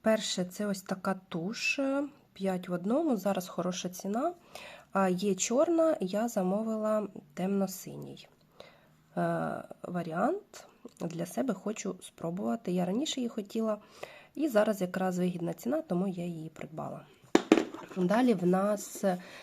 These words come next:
вигідна пропозиція. При замовленні двох засобів для інтимної гігієни, е, вони йдуть по зниженій ціні. В замовленні один для мене, один для подружки. Е, далі на останній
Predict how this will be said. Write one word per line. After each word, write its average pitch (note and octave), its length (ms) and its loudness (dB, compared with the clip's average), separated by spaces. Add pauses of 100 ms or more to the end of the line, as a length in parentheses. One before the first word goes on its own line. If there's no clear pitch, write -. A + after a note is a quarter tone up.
(140)
вигідна F#3+ 320 4
пропозиція. F#3 720 2 (100)
При A3 180 2
замовленні F#3 640 2 (300)
двох G3 320 4 (440)
засобів E3 720 -2
для F3 240 2
інтимної E3 500 -4
гігієни, D4+ 520 0 (640)
е, F#3 100 6
вони G#3+ 240 6
йдуть A3+ 320 0
по G#3 180 0
зниженій F3+ 560 2
ціні. C#3+ 460 -12 (180)
В D#3 40 -12
замовленні E3 640 -2
один E3 260 -4
для F#3 160 -6
мене, E4+ 340 0
один G3+ 500 -2 (440)
для F3+ 400 -2
подружки. D#3+ 680 -4 (880)
Е, G3 240 4
далі B3 360 4
на G#3 260 4 (100)
останній G3+ 540 2